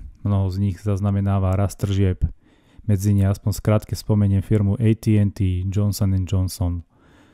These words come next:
Bank of America či New York Mellon. S dobrými správami prišiel aj Netflix, ktorý zaznamenal dvojnásobok nových predplatiteľov, prekonal tiež očakávania tržieb či zisku.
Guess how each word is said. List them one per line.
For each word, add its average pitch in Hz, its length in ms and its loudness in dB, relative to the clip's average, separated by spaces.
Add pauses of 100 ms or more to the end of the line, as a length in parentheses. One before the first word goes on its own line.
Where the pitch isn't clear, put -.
(340)
Bank 110 560 2
of - 160 -8
America 101 800 0
či - 160 -2
New 101 160 4
York 95 320 0
Mellon. 95 480 0 (800)
S - 80 -4
dobrými 123 480 6
správami 107 480 2
prišiel 110 400 0
aj 95 160 2
Netflix, - 560 -2
ktorý 95 240 0
zaznamenal 95 800 -2 (400)
dvojnásobok 107 880 2
nových 117 400 2
predplatiteľov, 95 1040 -2
prekonal 90 720 -4 (920)
tiež 92 400 0
očakávania 98 640 0
tržieb 101 480 0
či 90 160 -4
zisku. 95 480 -4